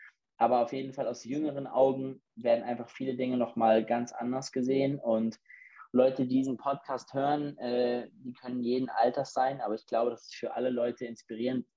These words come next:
sein kann, dass ihr euch mit zehn und dreizehn, äh, so offen wart, mit euren Eltern auf eine Geschäftsreise nach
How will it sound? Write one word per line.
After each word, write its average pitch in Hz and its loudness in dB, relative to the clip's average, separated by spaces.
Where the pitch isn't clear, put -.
sein 113 2
kann, 127 0
dass 117 0
ihr 123 8
euch 117 0
mit 120 -2
zehn 143 4
und 107 -6
dreizehn, 107 0
äh, 120 2
so 127 4
offen 120 4
wart, 113 6
mit 120 -8
euren 110 0
Eltern 123 -2
auf 113 -10
eine 107 -10
Geschäftsreise 117 -2
nach 107 -4